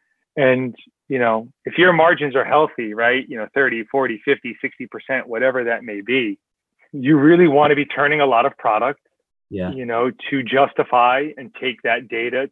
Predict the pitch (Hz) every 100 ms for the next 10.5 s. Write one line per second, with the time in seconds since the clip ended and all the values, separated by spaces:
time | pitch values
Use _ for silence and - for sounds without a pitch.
0 | - 131 139 117 120 117 135 117 110 -
1 | 110 107 123 156 _ _ - 135 107 113
2 | 110 113 104 107 98 104 160 - _ _
3 | _ _ 85 92 127 127 120 117 120 -
4 | _ - 131 120 120 117 117 117 117 -
5 | 127 120 117 117 117 123 147 113 110 98
6 | 113 160 196 208 - _ 107 113 110 151
7 | 165 165 165 _ _ 104 113 107 120 127
8 | 107 107 104 165 202 - _ _ _ _
9 | _ _ _ _ _ - 147 151 151 -
10 | 156 156 156 156